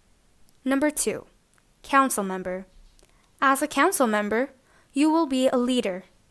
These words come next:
You will plan meetings and should have a clear vision for the team. Council positions are by acceptance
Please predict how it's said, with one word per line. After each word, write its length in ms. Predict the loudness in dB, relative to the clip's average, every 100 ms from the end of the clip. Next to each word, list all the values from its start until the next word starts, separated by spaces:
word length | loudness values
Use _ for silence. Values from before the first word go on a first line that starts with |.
| _ _ _ _
You 140 | -4 0
will 120 | 0
plan 360 | 0 -2 0 -2
meetings 560 | 0 2 0 0 -4 -6
and 160 | -4 -2
should 300 | 0 0 0
have 240 | 2 0
a 40 | -2
clear 300 | -4 -2 2
vision 340 | 2 2 0
for 220 | 0 0
the 80 | 0
team. 380 | -4 -4 -4 -8 _ _ _ _ _ _ _ _ _ _
Council 400 | 2 6 6 4
positions 540 | 2 2 2 0 0 0
are 140 | 0 2
by 200 | 2 0
acceptance 680 | 0 0 2 0 0 -2